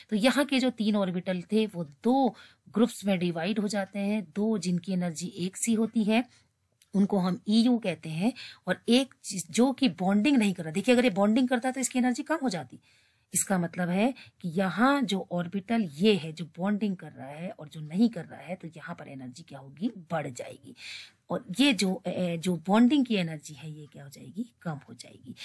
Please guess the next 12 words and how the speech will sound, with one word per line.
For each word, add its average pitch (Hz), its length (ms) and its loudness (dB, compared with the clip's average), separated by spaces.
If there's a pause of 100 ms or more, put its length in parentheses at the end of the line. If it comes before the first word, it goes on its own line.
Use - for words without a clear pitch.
(160)
तो - 120 -20
इस - 180 0
तरीके 170 440 -2
से 214 160 -2
हम 156 200 -6
क्या 151 160 -14
कर - 180 -20
सकते - 320 -20
हैं 156 100 -10
बच्चों? 185 340 -6
हम 147 260 -12
इसको, 185 440 -6